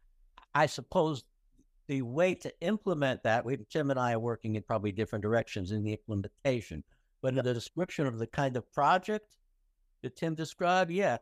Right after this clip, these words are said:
to-, I totally agree. Well, I'm looking,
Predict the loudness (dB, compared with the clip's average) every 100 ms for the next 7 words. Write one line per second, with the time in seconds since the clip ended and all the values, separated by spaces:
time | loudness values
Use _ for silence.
0 | 0 2 2 2 2 2 2 0 0 0
1 | 2 2 0 -8 _ _ _ _ _ _
2 | _ _ _ _ _ _ _ -20 -16 -10
3 | 0 2 2 2 2 0 -2